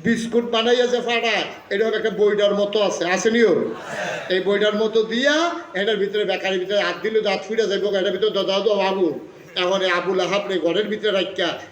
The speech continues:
এরকম বইডার মতো লম্বা ডাটল একটা বানাইয়া, এই শহীদ তলে দিয়া, বেড়ার তলে দিয়া তারে খানা দেয়।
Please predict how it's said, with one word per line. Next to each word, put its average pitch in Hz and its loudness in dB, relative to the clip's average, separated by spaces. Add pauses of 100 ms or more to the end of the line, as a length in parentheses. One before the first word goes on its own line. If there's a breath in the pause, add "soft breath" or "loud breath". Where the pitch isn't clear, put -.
এরকম 196 0
বইডার 190 2
মতো 196 -2
লম্বা 208 -2 (240)
ডাটল 208 0
একটা 202 -2
বানাইয়া, 240 -2 (220)
এই 202 0
শহীদ 240 4
তলে 233 4
দিয়া, 220 -2
বেড়ার 190 0 (100)
তলে 196 2
দিয়া 185 0
তারে 165 -2
খানা 147 -4
দেয়। 123 -6